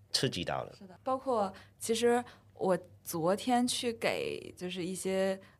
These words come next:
Speaker 2: 高管去送，<laughs> 送大黄鱼，因为剩了几条，然后去送给他们。然后呢，那个，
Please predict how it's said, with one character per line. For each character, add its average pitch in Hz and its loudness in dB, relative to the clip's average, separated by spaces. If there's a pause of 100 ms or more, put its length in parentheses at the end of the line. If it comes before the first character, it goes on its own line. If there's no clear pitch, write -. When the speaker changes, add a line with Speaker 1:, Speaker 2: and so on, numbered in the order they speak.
Speaker 2:
高 208 2
管 196 -4
去 196 -4
送， 202 4 (260)
<laughs> 214 2
送 233 4
大 202 2
黄 180 -4
鱼， 190 -6
因 190 -6
为 202 -4
剩 214 -4
了 170 -6
几 - -12
条， 156 0
然 160 0
后 180 2
去 190 -4
送 196 -2
给 180 -4
他 175 -4
们。 165 -6 (360)
然 180 2
后 226 2
呢， 196 2
那 185 -4
个， 175 -8